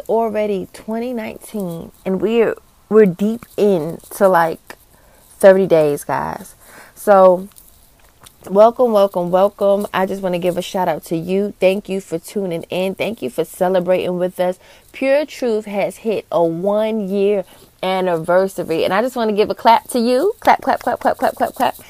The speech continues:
Thank you for journeying with us. I mean, two million listeners. Like, you guys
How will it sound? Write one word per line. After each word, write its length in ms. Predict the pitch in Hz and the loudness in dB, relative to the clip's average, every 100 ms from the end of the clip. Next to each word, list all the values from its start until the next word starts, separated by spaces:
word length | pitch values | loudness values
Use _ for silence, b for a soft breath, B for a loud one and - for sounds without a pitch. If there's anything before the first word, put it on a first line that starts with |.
| B B - | B B -4
Thank 300 | 226 254 262 | -2 0 -2
you 180 | 240 247 | -4 -4
for 220 | 240 208 | -2 -2
journeying 640 | 185 180 208 233 233 233 220 | 0 2 2 2 -2 -2 -2
with 260 | 220 220 - | -4 -6 -2
us. 340 | 202 214 247 | 0 -2 -2
I 120 | - 214 | -2 0
mean, 500 | 208 175 165 131 - - - | 0 -2 -4 -8 -12 -20 -12
two 300 | - 269 262 | -2 0 2
million 520 | 240 233 226 202 185 | 0 2 2 0 0
listeners. 720 | 202 240 - 220 220 208 226 | 0 0 -2 -2 -2 -2 -4
Like, 460 | - 185 175 175 196 | -2 2 2 2 -4
you 240 | 185 220 | -4 -2
guys 560 | 208 185 185 175 170 170 | -2 0 0 -2 -4 -6